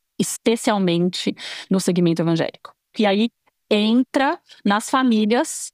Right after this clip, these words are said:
e entra nas igrejas e entra nas comunidades, como você relatou, e a gente vê e tem muitos relatos de comunidades evangélicas, onde aí a política entra com muito mais força.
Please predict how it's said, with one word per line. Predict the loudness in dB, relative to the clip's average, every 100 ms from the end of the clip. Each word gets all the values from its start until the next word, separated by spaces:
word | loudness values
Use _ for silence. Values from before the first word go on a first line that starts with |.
| 0
e | 0
entra | 2 0 0 0 2
nas | 2 2
igrejas | 2 2 0 0 -2 0
e | 0
entra | 0 0 -2
nas | -2
comunidades, | 0 0 0 0 0 0 -2 -6 -6
como | -4 -2
você | -2 -2
relatou, | -2 -2 -2 -2 -2 -2 -6 -6 -2
e |
a | 0
gente | -2 -4 -6
vê | -4 0 0 2 0
e | 0 -2
tem | 0
muitos | 0 0 0
relatos | 0 0 -2 -4 -10 -14 -20 _ -10
de | -4
comunidades | -2 0 0 0
evangélicas, | 0 0 -2 -2 -4 -8 -10 -8 -2
onde | 0 2 0 -2 -2
aí | 0 0 0 0
a | 0
política | 0 0 -2 -4 -2 -2
entra | -2 -2
com | -2
muito | 0
mais | -2 -2
força. | -6 -10 -10